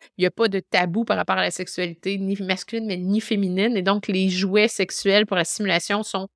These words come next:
tout à fait normaux. Puis eux autres, ils en ont beaucoup. Euh, puis, tu sais, ils les représentent, ils les illustrent, tu sais, ils ont plein de sortes, euh, qui sont, qui vont stimuler plus le clitoris, qui vont stimuler plus, euh, le, le vaginal ou les deux, ou l'anus.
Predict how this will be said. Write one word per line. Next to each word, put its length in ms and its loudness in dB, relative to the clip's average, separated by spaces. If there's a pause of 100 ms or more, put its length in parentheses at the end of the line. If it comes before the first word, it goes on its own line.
(300)
tout 180 -2
à 120 4
fait 120 0
normaux. 400 2
Puis 120 -2
eux 40 -10
autres, 140 0
ils 40 0
en 100 0
ont 40 2
beaucoup. 320 0 (200)
Euh, 200 2
puis, 80 -8
tu 40 -12
sais, 100 2
ils 60 -2
les 180 4
représentent, 560 2
ils 60 -4
les 240 -2
illustrent, 460 2
tu 80 -6
sais, 100 -6
ils 60 -2
ont 60 -4
plein 260 0
de 100 -4
sortes, 400 0 (400)
euh, 160 4
qui 100 -4
sont, 180 0
qui 80 -6
vont 100 2
stimuler 360 0
plus 300 -4
le 80 -2
clitoris, 560 0
qui 100 -10
vont 140 -4
stimuler 340 2
plus, 340 -2
euh, 500 2
le, 180 -2
le 140 0
vaginal 460 0
ou 40 -2
les 200 -2
deux, 420 2 (340)
ou 140 2
l'anus. 480 0